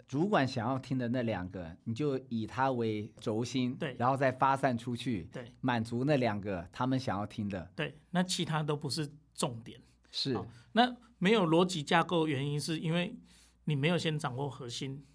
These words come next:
Speaker 2: 所以好像什么都应该要放进来。
Speaker 1: 是。对。
Speaker 2: 那什么都放进来的最后的结果就是四不像。
Speaker 1: 是。
Speaker 2: 然后甚至就最常听到主管会告诉你的，就你可不可以讲重点？
Speaker 1: <laughs> 对，OK。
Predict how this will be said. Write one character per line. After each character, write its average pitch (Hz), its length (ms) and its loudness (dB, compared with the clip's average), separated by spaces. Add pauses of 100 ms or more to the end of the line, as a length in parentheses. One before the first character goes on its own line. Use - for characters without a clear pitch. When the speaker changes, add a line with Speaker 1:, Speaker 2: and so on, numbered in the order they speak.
(360)
Speaker 2:
所 - 160 2
以 190 140 4
好 131 340 2
像 180 320 0
什 147 220 -2
么 117 160 -10
都 147 300 -4
应 147 140 0
该 147 140 -6
要 139 160 -4
放 127 240 -8
进 120 220 -8
来。 - 200 -16 (300)
Speaker 1:
是。 - 80 -20
对。 123 320 4
Speaker 2:
那 220 160 2 (240)
什 - 220 2
么 151 100 2
都 185 140 2
放 190 240 2
进 190 180 0
来 143 140 0
的 127 100 -6
最 170 240 2
后 160 100 4
的 147 140 0
结 127 240 -6
果 120 220 -10
就 127 160 -8
是 127 80 -6
四 135 200 -4
不 131 120 -8
像。 135 280 -8 (220)
Speaker 1:
是。 131 300 -4
Speaker 2:
然 143 100 4
后 156 60 4
甚 165 240 2
至 156 120 0
就 151 280 -2 (600)
最 208 180 6
常 139 200 0
听 151 180 0
到 160 160 4
主 143 200 -4
管 123 320 -8
会 151 180 -4
告 151 180 2
诉 156 180 -2
你 135 160 -4
的， 113 140 -12
就 135 220 -8
你 143 160 -8
可 123 120 -12
不 131 80 -10
可 143 60 -4
以 135 40 -6
讲 123 220 -10 (220)
重 135 260 -4 (100)
点？ 170 140 6
Speaker 1:
<laughs> 180 280 4
对， 127 100 2 (160)
OK。 139 280 -4